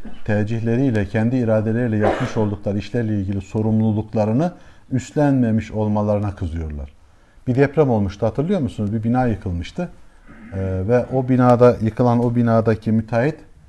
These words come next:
e, şey kullanmış, deniz kumu kullanmıştı. Yakaladılar adamı, getirdiler. Adam dedi ki, ada-, ölenlerle ilgili, "Ya bunlar," dedi, "Allah'ın takdiri," dedi, "ya ben ne yapabilirim ki?" dedi. Ve millet cinleri tepesine çıktı.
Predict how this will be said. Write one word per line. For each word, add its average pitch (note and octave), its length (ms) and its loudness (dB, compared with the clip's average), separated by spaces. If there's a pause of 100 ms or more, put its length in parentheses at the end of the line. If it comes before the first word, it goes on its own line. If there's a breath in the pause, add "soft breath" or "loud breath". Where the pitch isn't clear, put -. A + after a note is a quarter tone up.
(400 soft breath)
e, - 20 -8 (460)
şey C#3 180 0
kullanmış, E2 540 -6
deniz A2+ 280 -2
kumu G2 220 -4
kullanmıştı. D#2+ 640 -8 (640 soft breath)
Yakaladılar C3 560 2
adamı, G#2+ 300 0
getirdiler. B2 380 -2
Adam A#2 300 0
dedi C#3 220 -4
ki, A#2+ 120 -2
ada-, G#2+ 160 -2
ölenlerle A2+ 600 0
ilgili, A#2+ 200 -2
"Ya A#2+ 320 2 (540 soft breath)
bunlar," A2 280 0
dedi, A2 220 -2 (120)
"Allah'ın G#2+ 340 -2
takdiri," D3+ 480 -2
dedi, D#3+ 180 -2
"ya A#2 280 0
ben A2 140 0
ne A#2+ 40 0
yapabilirim C3 580 0
ki?" - 140 -16
dedi. D#2+ 160 -12 (840 soft breath)
Ve A2+ 60 0
millet C#3 480 2
cinleri C3+ 400 2
tepesine A#2+ 460 -2
çıktı. E2 380 -12